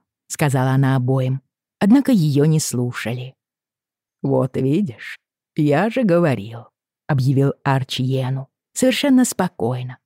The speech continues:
как учитель, объяснявший теорему. Quod erat demonstrandum, что и требовалось доказать. «Отпусти ее», — повторил Йен. Он схватился за рукоять ножа, и Рэйчел, задыхаясь, выпалила:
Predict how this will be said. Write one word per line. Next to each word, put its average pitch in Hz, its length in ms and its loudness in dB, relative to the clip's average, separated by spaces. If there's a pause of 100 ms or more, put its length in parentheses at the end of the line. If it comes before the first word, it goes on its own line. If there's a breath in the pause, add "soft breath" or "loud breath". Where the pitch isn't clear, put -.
(140)
как - 200 -2
учитель, 175 640 0
объяснявший 139 760 0
теорему. 123 760 -2 (260)
Quod 139 420 0 (340)
erat 156 420 0
demonstrandum, 127 1080 0 (180)
что - 240 0
и 262 100 2
требовалось 160 800 0 (100)
доказать. 120 840 -2 (680)
«Отпусти - 720 -6
ее», — 113 500 -12 (400)
повторил 127 460 -2
Йен. 120 440 -8 (500)
Он 233 160 4
схватился 170 580 0
за 151 140 4
рукоять 139 480 0
ножа, 120 440 -2 (340)
и 233 80 4
Рэйчел, 208 360 2
задыхаясь, 147 600 2
выпалила: 127 680 -4